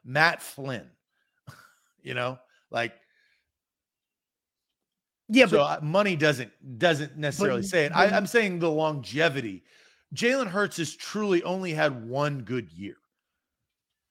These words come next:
Speaker 1: right?
Speaker 2: Great year. Like
Speaker 1: No,
Speaker 2: Matt
Speaker 1: one
Speaker 2: Flynn
Speaker 1: great,
Speaker 2: got it.
Speaker 1: uh, just like Lamar Jackson, one great year.
Speaker 2: But Matt Flynn got a contract because he played, like, eight games over
Speaker 1: I,
Speaker 2: the course,
Speaker 1: I, I
Speaker 2: like
Speaker 1: know, but, uh, but right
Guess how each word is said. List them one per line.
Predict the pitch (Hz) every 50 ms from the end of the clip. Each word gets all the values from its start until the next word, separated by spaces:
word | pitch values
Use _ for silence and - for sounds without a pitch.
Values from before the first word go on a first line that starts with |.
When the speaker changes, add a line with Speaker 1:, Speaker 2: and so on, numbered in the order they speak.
| _ _ _ _ _ _ _ _ _ -
Speaker 1:
right? | 135 139 160 196 156
Speaker 2:
Great | 147 175 180 185 180 175 -
year. | 127 120 107 98 92 - - _
Like | 180 190 180 175 196
Speaker 1:
No, | 180
Speaker 2:
Matt | 170 208 208 220 -
Speaker 1:
one | 190 196 202 208
Speaker 2:
Flynn | 214 220 214 175
Speaker 1:
great, | 180 185 180
Speaker 2:
got | 175 175 175 185 202
it. | - 208 220
Speaker 1:
uh, | 226 226
just | 160 190 240 -
like | 262 254 214
Lamar | 240 226 220 202 165
Jackson, | 143 151 120 110 - - 98 104 131
one | 156 175 190 190 170
great | 135 147 160 160 165 165 -
year. | 123 123 113 - - _ -
Speaker 2:
But | 220 220
Matt | 254 277 285 262 -
Flynn | - 220 233 233 220
got | 202 196 185
a | 175
contract | - - - 190 185 185 175 - 190 180 170 - -
because | 170 151 143 160 - 185 185 180 143
he | 160 165
played, | 151 - - 202 196 185 185 175
like, | 170 160 156 151 _ -
eight | 185 180 180 160 170
games | 151 160 156 160 156 147 135 127 127 127 127 - - - _ _ _ _ _ _ _ _
over | 170 190 190 185 190
Speaker 1:
I, | 196 170
Speaker 2:
the | 160 -
course, | - - 185 180 180 175
Speaker 1:
I, | - - -
I | 285
Speaker 2:
like | 302 294
Speaker 1:
know, | 208 170 190 220
but, | 190 247 240 233 233
uh, | 247 247 233
but | 208 190 247 240 240 _ 208 208 214 190 185 190 185
right | 196 240 254 277